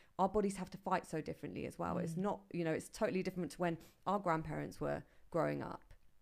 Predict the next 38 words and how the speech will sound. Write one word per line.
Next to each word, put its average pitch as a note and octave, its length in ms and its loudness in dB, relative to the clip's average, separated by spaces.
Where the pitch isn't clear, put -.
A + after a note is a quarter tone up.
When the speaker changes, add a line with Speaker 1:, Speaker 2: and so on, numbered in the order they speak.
Speaker 1:
You E3 100 -4
know, D#3 80 2
there D#3+ 80 2
weren't D#3+ 180 2
the D#3+ 60 -2
same D#3 240 -2
chemicals D#3 520 -4
being C#3+ 200 -4
sprayed D3 320 -2
on C#3 120 -2
everything. C#3 440 -6
And - 100 -4
Speaker 2:
Even G#3+ 260 4
the A3 80 4
nutritional G#3 800 -4
value F#3+ 560 0
of G3 180 -4
products F3+ 600 -2
has F3+ 320 -4
been F3+ 160 0
reduced F3 580 -2
Speaker 1:
Yeah. F#3+ 240 6
Speaker 2:
drastically A3 360 4
because F#3 400 0
of F3+ 260 -4
the E3+ 320 0
quality F3+ 300 0
of E3 80 -4
soil A3 500 -2
Speaker 1:
Yeah, - 180 2
Speaker 2:
and F#3 120 4
not F#3 140 6
enough F#3 120 2
Speaker 1:
exactly. D#3 100 2
Speaker 2:
nutrients F3+ 380 -2
in F#3 160 -2
the G3 60 -2
soil. G#3 380 -2